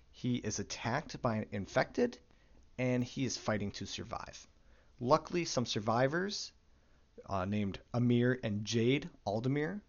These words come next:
rescue him. But not before he is bitten and infected. But Jade takes him back to the sanctuary called the Tower, which happens to be a tower. So, very original.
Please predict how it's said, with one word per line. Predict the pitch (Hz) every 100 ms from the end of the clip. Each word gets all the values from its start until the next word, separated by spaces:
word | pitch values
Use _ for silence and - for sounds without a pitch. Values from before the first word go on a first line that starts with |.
| -
rescue | 110 107 - -
him. | 95 - - - - - - - -
But | - 147 147 - - -
not | 131 185
before | 190 175 156 151
he | 139 - 127 120
is | 104 92
bitten | - - 113 123 110 113
and | 101 98 98
infected. | 92 - 135 127 - 60 - - - - - - - - - - - - -
But | - -
Jade | 127 127 143
takes | 156 139
him | 123
back | 113 101 -
to | -
the | 82
sanctuary | - 160 151 - 151 147 147
called | 139 - 104 104
the | 98
Tower, | - - 80 78 - - - -
which | - 87 - - - - -
happens | - 92 - 90 -
to | -
be | 80 85
a | 78
tower. | - - - - - - - - - - - - - - - - -
So, | - - 123 95 90
very | 113 101
original. | 87 80 78 80